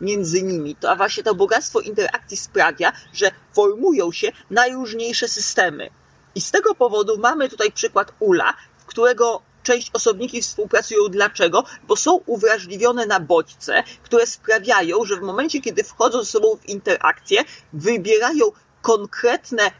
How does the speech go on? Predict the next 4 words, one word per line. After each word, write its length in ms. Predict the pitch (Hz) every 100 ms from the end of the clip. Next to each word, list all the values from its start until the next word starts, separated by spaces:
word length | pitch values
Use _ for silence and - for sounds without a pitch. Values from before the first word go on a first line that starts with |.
| -
algorytmy 600 | 220 202 196 196 247 247
postępowania, 800 | 208 180 - 196 196 180 160 196
odpowiedni 600 | - - 185 226 226 220
behawior, 580 | 160 190 - 156 135 202